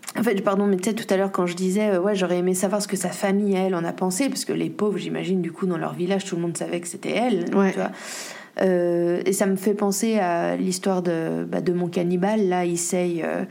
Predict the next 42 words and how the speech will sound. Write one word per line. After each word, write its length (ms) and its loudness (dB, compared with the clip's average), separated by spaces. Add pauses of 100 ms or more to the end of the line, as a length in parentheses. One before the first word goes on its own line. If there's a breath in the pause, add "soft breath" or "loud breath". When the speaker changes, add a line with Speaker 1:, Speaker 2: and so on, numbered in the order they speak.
Speaker 2:
Mhm. 380 4
Speaker 1:
où 100 4
on 60 4
n'a 160 2
jamais 360 2
su, 460 0
on 60 0
s-, 180 -2
on, 80 2
son 340 0
frère 440 0
l'a 100 2
toujours 260 -2
publiquement 460 -2
défendu, 480 0
mais 80 2
on 80 -2
n'a 140 -2
jamais 200 0
su 140 -2
ce 80 -2
que 100 -4
ses 140 -4
parents 300 0
en 60 0
pensaient. 360 -2
Speaker 2:
Ouais, 320 2
ouais. 160 4 (160)
Speaker 1:
Et 100 2
j'aurais, 540 2
c'est 300 -2
con, 280 0
mais 120 2
j'aimerais 340 2
savoir. 420 0 (220)
J'aurais 340 2
aimé 160 2
savoir. 240 0
Speaker 2:
Je 60 0
comprends. 460 2 (720)
Je 80 -2
comprends. 480 2